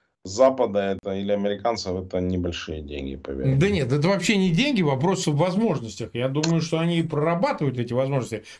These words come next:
Speaker 2: А ты реально, потому что представитель гур
Speaker 1: Абсолютно.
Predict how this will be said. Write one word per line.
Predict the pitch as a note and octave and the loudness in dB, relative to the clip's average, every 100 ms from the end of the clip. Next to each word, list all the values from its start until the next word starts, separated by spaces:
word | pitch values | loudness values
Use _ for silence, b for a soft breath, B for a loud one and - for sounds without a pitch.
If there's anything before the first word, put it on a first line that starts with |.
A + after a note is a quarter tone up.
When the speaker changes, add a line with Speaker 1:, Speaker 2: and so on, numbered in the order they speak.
| - | -4
Speaker 2:
А | C#3+ | -2
ты | C#3 G#3 | 2 4
реально, | G#3+ C4 C4 F#3 | 4 4 4 2
потому | - F3+ E3+ | 2 2 2
что | F3 E3 D3+ | 2 2 2
представитель | - E3 G3 G3+ - D#3+ D#3 | 0 0 2 2 2 0 0
гур | C#3 C#3 B3 | 0 2 4
Speaker 1:
Абсолютно. | D4+ D3 | 8 6